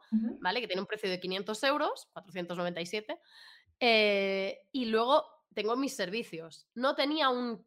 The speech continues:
Speaker 2: curso, un, un taller o algo de precio más asequible, y lo creé hace poco. Pues esa chica que era de estas que abre los mails, es que yo creo que todos, absolutamente todos,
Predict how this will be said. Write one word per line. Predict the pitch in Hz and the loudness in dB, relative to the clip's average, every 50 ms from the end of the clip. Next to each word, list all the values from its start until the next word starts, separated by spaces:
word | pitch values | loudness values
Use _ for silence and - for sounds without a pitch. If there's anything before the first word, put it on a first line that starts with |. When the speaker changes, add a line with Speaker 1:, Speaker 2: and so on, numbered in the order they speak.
| _ | _
Speaker 2:
curso, | - 254 269 277 - - - 254 240 240 240 | -10 -8 -8 -8 -6 -4 0 2 4 4 4
un, | 240 240 233 226 226 226 - - | 4 2 0 -2 -4 -4 -6 -6
un | 254 233 233 233 | -6 -6 -2 0
taller | 226 214 226 233 233 | 0 2 2 2 4
o | 226 226 | 6 6
algo | 233 240 247 262 | 6 6 6 2
de | 247 - | 2 0
precio | 226 220 - 240 226 214 | -2 -4 -4 -2 -2 0
más | 208 208 220 | 0 -2 -2
asequible, | 208 - 196 180 - 165 156 151 175 214 262 _ _ _ _ _ _ - | -6 -8 -8 -10 -8 -10 -8 -6 -6 -8 -8 _ _ _ _ _ _ -4
y | 269 247 | 0 2
lo | 240 226 226 | 2 2 2
creé | 220 208 208 208 | 2 2 2 2
hace | 220 214 233 196 | 2 2 0 -6
poco. | - - 160 147 - 160 160 160 _ _ _ _ _ _ _ _ _ _ _ _ _ | -4 -4 -6 -6 -6 -10 -16 -16 _ _ _ _ _ _ _ _ _ _ _ _ _
Pues | - 190 - - _ - | -16 -16 -16 -16 _ -10
esa | - 220 - 269 262 | -8 -4 -4 -4 -2
chica | - 339 339 339 226 180 | 0 -2 2 2 0 0
que | 240 240 | 2 0
era | 247 233 | 2 2
de | 208 226 | 2 0
estas | 208 - - - - | -2 -6 -10 -10 -6
que | - 190 - - - - - - _ _ _ _ - | -4 -4 -4 -6 -8 -20 -20 -20 _ _ _ _ 6
abre | 233 240 294 339 | 6 6 6 6
los | 339 302 262 196 | 4 4 4 4
mails, | 233 233 254 302 294 - - | 0 0 0 -2 -4 -10 -12
es | - | -6
que | - 262 | 0 0
yo | 233 | 0
creo | 240 254 254 | 2 0 -2
que | 269 254 | -2 -4
todos, | 262 - - 247 220 175 - 180 180 - - - | -2 2 4 4 4 4 0 -6 -12 -8 -2 0
absolutamente | 226 - - 226 226 233 240 226 226 - 208 | 0 0 0 0 0 2 2 2 0 -2 -2
todos, | - 220 196 175 170 170 - | -2 -2 0 0 0 -4 -6